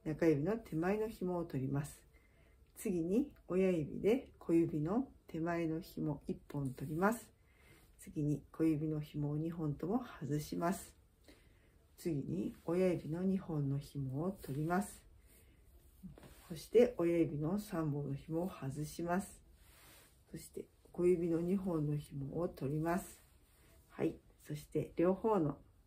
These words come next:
中指の二本の紐を中指で取ります。はい。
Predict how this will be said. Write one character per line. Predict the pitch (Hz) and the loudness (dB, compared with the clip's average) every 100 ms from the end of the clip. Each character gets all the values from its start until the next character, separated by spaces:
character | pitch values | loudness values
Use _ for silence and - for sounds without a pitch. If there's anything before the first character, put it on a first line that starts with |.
| - | -6
中 | 156 151 196 | -6 4 4
指 | 170 | 6
の | 147 | 4
二 | 156 | 2
本 | 208 226 185 | 2 2 2
の | 156 | 0
紐 | - 147 156 | -4 -8 -8
を | - | -6
中 | 143 147 196 | -4 -2 2
指 | 214 180 170 | 2 4 4
で | 226 - - - - _ - | 4 2 -6 -20 -20 _ -10
取 | 160 175 | -2 2
り | |
ま | 196 254 | 4 2
す。 | - - - - - - | 2 -14 -20 -20 -20 -4
は | 175 | 0
い。 | 208 | 0